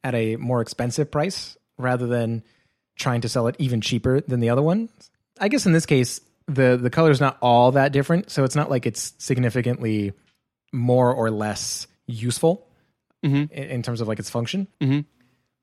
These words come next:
Speaker 1: There's an example that I remember from a class I took in college that I don't know if you and I have talked about before, but that's, that's fairly similar to this.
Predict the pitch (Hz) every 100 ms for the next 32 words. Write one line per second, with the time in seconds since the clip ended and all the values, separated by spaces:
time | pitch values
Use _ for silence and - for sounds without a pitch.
0 | _ 160 156 170 160 170 180 180 180 156
1 | 135 123 123 123 117 - 117 110 107 101
2 | - _ 143 - 131 113 127 135 127 113
3 | 131 120 107 104 - - _ _ - 127
4 | 120 120 160 208 190 156 151 135 123 127
5 | 123 107 107 127 107 120 135 131 - -
6 | 131 - 208 180 160 147 131 113 110 -